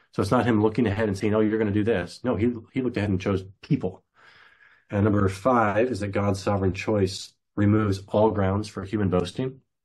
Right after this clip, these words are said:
Uh, Scripture repeatedly teaches this. We sh-, we don't have a grounds for boasting. If my choice is decisive, that sure seems like a ground for boasting. And six, Jesus's sheep are his sheep even before they believe.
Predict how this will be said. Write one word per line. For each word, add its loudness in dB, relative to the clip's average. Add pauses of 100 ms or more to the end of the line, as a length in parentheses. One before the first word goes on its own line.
(760)
Uh, -6
Scripture -4
repeatedly 0
teaches -2
this. -4
We 2
sh-, -8
we 4
don't 0
have 0
a 0
grounds -2
for -8
boasting. -2 (360)
If -2
my 2
choice 0
is -2
decisive, -4 (480)
that -4
sure 0
seems -4
like -4
a -4
ground -2
for -10
boasting. -10 (640)
And 0
six, 0
Jesus's 0
sheep 0 (880)
are 2
his 2
sheep -2 (160)
even 0
before -2
they -2
believe. -8